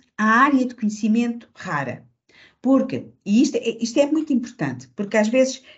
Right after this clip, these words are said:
eh, vêm estudantes ter comigo e dizem, "Ah, eu sou de biotecnologia, isso não deve interessar para, ehm,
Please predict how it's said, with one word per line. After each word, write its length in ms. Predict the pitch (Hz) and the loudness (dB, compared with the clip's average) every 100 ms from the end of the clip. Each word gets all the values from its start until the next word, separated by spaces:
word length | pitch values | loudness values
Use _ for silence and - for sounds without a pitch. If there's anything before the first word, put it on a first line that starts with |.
| - | -4
eh, 220 | 214 196 | 0 0
vêm 280 | 196 214 226 | 0 2 4
estudantes 500 | 226 - 170 123 - | 2 -2 -4 -4 -6
ter 180 | 196 202 | -8 -4
comigo 240 | 208 214 | -2 0
e 40 | 196 | -2
dizem, 160 | 185 233 | -4 -2
"Ah, 280 | 247 240 214 | 2 2 0
eu 100 | 214 | -4
sou 220 | - 214 | -2 -4
de 60 | |
biotecnologia, 1000 | - 214 208 214 - 202 180 160 214 226 208 | 0 0 0 -4 -6 -6 -6 -2 2 2 0
isso 200 | 196 226 | 0 0
não 100 | 214 | 2
deve 240 | 226 226 | 2 2
interessar 680 | 214 - - - 190 190 208 240 240 - _ - | 0 -2 -10 -4 0 2 2 0 -4 -16 _ 2
para, 460 | 226 226 233 226 | 4 4 4 2
ehm, 460 | 226 208 202 202 196 | -2 0 0 0 -4